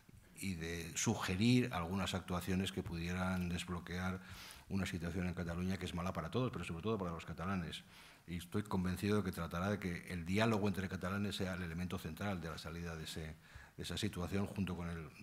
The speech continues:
el, el diálogo del gobierno autónomo con el gobierno de España, cosa que se está produciendo en este momento. No he comentado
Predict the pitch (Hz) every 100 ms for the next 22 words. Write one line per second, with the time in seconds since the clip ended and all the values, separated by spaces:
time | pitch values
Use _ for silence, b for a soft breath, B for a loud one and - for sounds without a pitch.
0 | - 95 82 80 80 78 95 87 92 90
1 | 90 101 120 90 90 87 85 87 92 90
2 | 92 90 87 B B B B - 90 95
3 | 92 95 95 92 82 87 87 - - 87
4 | 82 - 107 98 92 95 95 95 87 98
5 | 87 87 87 82 127 131 85 90 87 90
6 | 87 87